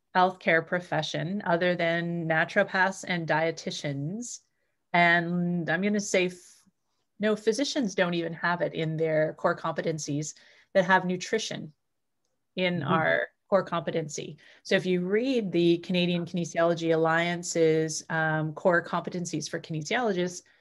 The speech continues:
Speaker 1: nutrition counseling is in there. We just
Speaker 2: Awesome.
Speaker 1: finished a study of all the healthcare professions, not to be found. So it's really something that as kins, we can use the guidelines that Igor is mentioning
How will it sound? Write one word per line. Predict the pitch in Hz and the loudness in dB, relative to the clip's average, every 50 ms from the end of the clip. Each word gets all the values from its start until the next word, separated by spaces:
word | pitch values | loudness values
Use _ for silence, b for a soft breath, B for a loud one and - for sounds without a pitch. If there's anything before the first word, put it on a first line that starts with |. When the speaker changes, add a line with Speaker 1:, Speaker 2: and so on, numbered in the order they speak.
| b b b - | b b b -8
Speaker 1:
nutrition | 190 190 - 269 269 269 294 262 | -8 -2 0 0 0 0 -2 -4
counseling | 247 - 220 220 214 - 208 190 180 175 | -4 -4 -4 -4 -2 -4 -4 -2 0 0
is | 175 160 156 | -2 0 0
in | 196 208 214 | 0 0 0
there. | 175 147 143 - 175 196 254 294 277 b b b b b b b _ | 0 -2 -2 -2 -4 -4 -4 -6 -10 b b b b b b b _
We | - 180 196 214 | 2 4 4 6
just | 196 220 226 226 | 6 4 2 2
Speaker 2:
Awesome. | 226 190 | -2 -6
Speaker 1:
finished | - 208 196 196 190 - - - | -4 -4 -4 -4 -8 -6 -4 -4
a | 185 | -4
study | 180 - - 180 170 175 185 180 | -4 -2 0 0 0 2 2 0
of | 170 170 | 0 2
all | - 175 175 175 185 202 | 2 2 4 4 4 2
the | 196 208 | 2 2
healthcare | 185 185 180 180 - - 208 202 | 0 0 -2 -2 -2 -4 -4 -2
professions, | 220 220 220 226 233 - 269 277 285 294 294 - - _ _ _ _ _ _ _ _ _ _ _ _ _ _ _ | -4 -6 -4 -6 -6 -6 -6 -4 -6 -6 -6 -10 -18 _ _ _ _ _ _ _ _ _ _ _ _ _ _ _
not | 190 196 - - - | -2 -2 -2 -2 -6
to | 202 | -6
be | 175 175 170 | -4 -4 -6
found. | 151 - 175 160 147 147 156 156 156 - _ _ _ _ _ _ _ _ _ _ | -4 -4 -4 -4 -4 -6 -8 -10 -12 -14 _ _ _ _ _ _ _ _ _ _
So | - 208 202 190 190 185 185 - - - _ | 4 8 10 10 10 8 6 0 -2 0 _
it's | 208 196 196 - | 0 0 0 -6
really | - 202 220 247 285 302 269 233 | -6 -2 0 0 2 2 0 -2
something | 214 - 233 226 240 240 - 202 180 175 175 175 175 175 175 165 165 165 | -2 0 0 0 0 0 -2 -2 -2 0 -2 -2 -2 -2 -4 -4 -6 -2
that | 165 165 165 165 165 - - | 0 2 4 4 4 2 2
as | 170 170 165 - | 0 0 0 -2
kins, | - - 302 302 247 180 170 175 170 165 180 | -6 -2 -2 0 2 2 0 0 -2 -4 -6
we | 190 190 202 202 | -4 -2 -2 -2
can | 196 - 180 165 | -2 -4 -4 -2
use | 170 175 170 180 202 233 262 254 190 185 180 180 | -2 -2 0 0 0 0 2 2 2 2 2 0
the | - 160 | -4 -2
guidelines | 156 165 160 165 175 175 170 160 160 160 165 170 | 0 0 0 0 0 0 -2 -2 -2 -4 -4 -2
that | 156 151 | -2 -2
Igor | 156 175 190 175 175 160 156 156 | 0 -2 0 0 2 2 2 0
is | 156 156 151 156 | 0 -2 -4 -4
mentioning | 165 160 196 240 247 - - 147 143 139 151 160 | -4 -4 -4 -4 -6 -6 -6 -6 -6 -6 -6 -10